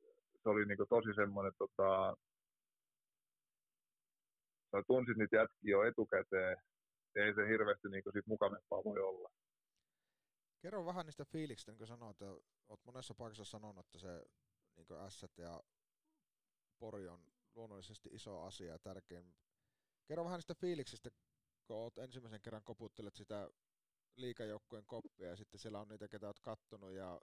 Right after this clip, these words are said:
Speaker 2: ja niin kuin sanottu, ehkä tapa toimia oli vähän erilainen mitä nykyään, niin kerro vähän, vähän sieltä tota taustatarinaa, että mi-, minkälaisilla, kuinka jännittynyt se nuori Jussi oli, kun se ekoja kertoja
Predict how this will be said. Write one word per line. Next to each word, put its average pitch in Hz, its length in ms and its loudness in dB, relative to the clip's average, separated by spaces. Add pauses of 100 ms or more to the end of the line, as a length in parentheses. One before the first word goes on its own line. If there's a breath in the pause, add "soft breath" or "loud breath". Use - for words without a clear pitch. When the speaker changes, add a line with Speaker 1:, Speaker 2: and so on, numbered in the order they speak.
Speaker 2:
ja 98 260 -12
niin 101 140 -18
kuin 104 100 -14
sanottu, 104 320 -14
ehkä 101 300 -10 (640)
tapa 135 280 0
toimia 143 460 0
oli 127 180 -2
vähän 135 240 -2
erilainen 135 380 -2
mitä 131 200 -6
nykyään, 127 480 -8
niin 113 140 -14 (240)
kerro 170 260 -2
vähän, 131 220 -2 (380)
vähän 131 240 -4
sieltä 127 320 -4
tota 104 440 -6 (280)
taustatarinaa, 98 720 -6
että 104 160 -14
mi-, 113 180 -14
minkälaisilla, 117 600 -8 (100)
kuinka 139 200 -8
jännittynyt 123 520 -6
se 113 220 -8 (160)
nuori 110 320 -8 (520)
Jussi 117 280 -12
oli, 101 180 -8
kun 101 100 -12
se 95 80 -12 (1000)
ekoja 113 280 -6
kertoja 107 540 -8